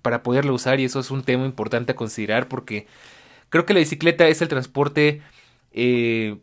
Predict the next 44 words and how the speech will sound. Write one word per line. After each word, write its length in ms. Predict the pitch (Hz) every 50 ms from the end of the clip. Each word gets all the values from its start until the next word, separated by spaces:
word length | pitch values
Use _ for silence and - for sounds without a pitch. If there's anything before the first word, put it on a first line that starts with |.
| _ - -
alternativo 760 | 127 135 127 - 143 135 139 139 139 160 165 185 180 - -
por 180 | 143 131 127
defecto 480 | 123 123 120 - 175 175 175 - 208 202
porque 380 | - 151 - - - 123 123 131
es 100 | - 151
algo 260 | 147 147 156 151 151
que 140 | - 120 113
todo 200 | - - 143 147
el 80 | 147
mundo, 340 | 147 143 143 143 143 143 147
pues, 340 | - 135 120 117 - - - - 123
se 120 | - 147 143
puede 240 | 143 156 160 156
conseguir, 560 | 151 135 123 120 - 131 135 160 190 196 190 165
es 120 | 139 123
barato, 440 | 123 117 120 139 151 151 147 156 147
es 80 | 139
fácil 300 | - 127 120 - 131 120
de 60 | 110 110
usar, 400 | 107 - 147 151 160 170 143 - - - - - - _
no 160 | - 131 156 170
requiere 400 | 170 160 156 143 151 147 147 139
ningún 320 | 131 127 131 131 135 135
tipo 280 | 139 143 143 143 135 123
de 40 | 113
energía 460 | 110 110 110 110 - - 131 143 143
más 160 | 135 120 -
que 100 | - -
tus 160 | - 117 107
propias 400 | - - 127 127 127 131 123 113
piernas. 480 | - - 139 151 156 165 196 240 247 - - - - - - - - - _ _ _ _ _ -
Y 220 | - 180 190 190
es 140 | 196 226 208
muy, 340 | 226 233 254 269 247 247 -
es, 220 | 214 226 214 196 190 180 - _ _ _
pues 180 | - 202 196 226
es 120 | 233 220
muy 200 | 208 214 240 247
común, 340 | 247 277 202 214 254 254 208
de 60 | 190
hecho 160 | 190 - 208
lo 80 | 190 165
encuentras 420 | 151 - 175 175 175 180 175 -
en 160 | 160 147 143